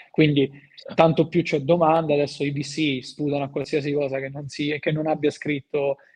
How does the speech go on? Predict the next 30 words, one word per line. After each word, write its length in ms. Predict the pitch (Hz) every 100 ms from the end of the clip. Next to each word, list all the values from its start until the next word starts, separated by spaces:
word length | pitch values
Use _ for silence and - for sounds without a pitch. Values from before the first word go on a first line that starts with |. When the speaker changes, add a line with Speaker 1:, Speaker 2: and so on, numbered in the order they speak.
| -
Speaker 1:
A 340 | 151 143 135
I 240 | 127 127 135
o, 720 | 131 131 131 127 127 127 127
o 180 | - 127
sul, 300 | - 135 143
<laughs> 580 | 156 - - - - -
sul 260 | - 185
pitch, 420 | 185 175 156 - 175
oppure 800 | 180 151 - 170 151 147 151 143
se 160 | 139 160
non 140 | 170
usa 1500 | 180 170 165 151 147 143 143 139 139 139 135 135 135 139 139 135
le 120 | 147
api 160 | 147 143
di 80 | 143
chat 180 | 147 -
G 120 | 151
P 180 | - 160
T 280 | - 160 139
fa, 640 | 143 139 131 131 135 135 - _ _
fa 140 | 151
ribrezzo 800 | 151 165 160 160 156 - 175 185
e, 520 | 156 139 139 131 135 131
ed 120 | 139
ecco 680 | 143 139 147 135 127 139 - _ _
che 120 | -
poi 540 | - 147 147 139 123 135
giustamente 500 | 131 135 147 139 139
la 100 | 135
domanda 560 | 139 147 139 131 127